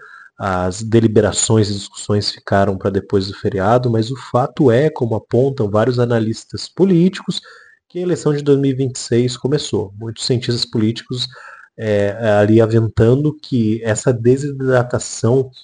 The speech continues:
do Congresso para com o governo federal, essa, esse trancamento de pauta deve-se ali às vistas da eleição de dois mil e vinte e seis, já que mesmo a base, partidos da base aliada que tem ministérios no governo Lula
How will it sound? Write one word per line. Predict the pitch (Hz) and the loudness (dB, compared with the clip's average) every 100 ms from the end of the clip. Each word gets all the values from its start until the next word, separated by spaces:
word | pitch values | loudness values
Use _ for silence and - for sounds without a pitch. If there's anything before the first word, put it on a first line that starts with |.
| _ _ _ _ _ - | _ _ _ _ _ -10
do | 117 | -6
Congresso | 113 107 101 110 - - | -4 -2 2 0 0 -2
para | 107 | -2
com | - 107 | -2 0
o | |
governo | 104 98 101 | 0 0 -2
federal, | 98 101 95 95 110 123 104 | -2 -4 -2 0 2 4 2
essa, | 98 - 98 95 - - - - | 0 -4 -4 -4 -12 -20 -20 -16
esse | - - | -16 -2
trancamento | 120 123 135 113 107 123 123 | 0 2 2 4 4 4 2
de | 104 - | -4 -4
pauta | 104 113 123 131 | 0 0 0 -2
deve-se | 110 107 120 127 - 135 | 0 0 0 -4 -2 0
ali | 113 117 127 | 0 2 2
às | 120 107 | 2 -2
vistas | 104 139 139 139 117 | -4 -4 -2 -2 2
da | 120 | 2
eleição | 117 - - 117 | 2 0 -2 -2
de | 120 | 0
dois | 120 113 | -2 0
mil | 117 | -2
e | |
vinte | 117 127 | -4 -8
e | - | -6
seis, | - 117 98 - - - _ | 2 4 2 -4 -18 -20 _
já | 113 104 | -6 -6
que | - 110 | -2 -2
mesmo | 104 117 147 135 | 4 4 4 4
a | 117 | 2
base, | 110 113 104 104 | 4 2 0 -2
partidos | - 98 113 107 | -2 0 0 -2
da | 107 107 | 0 2
base | 104 104 107 | 2 2 2
aliada | 104 101 101 107 101 | 2 2 0 -2 -4
que | - 104 - | -8 -12 -4
tem | 110 135 | 0 2
ministérios | 123 101 - 107 101 101 98 | 2 -2 -6 -4 -2 -4 -4
no | 101 | -2
governo | 101 101 104 | 0 0 0
Lula | 101 104 127 | 0 2 4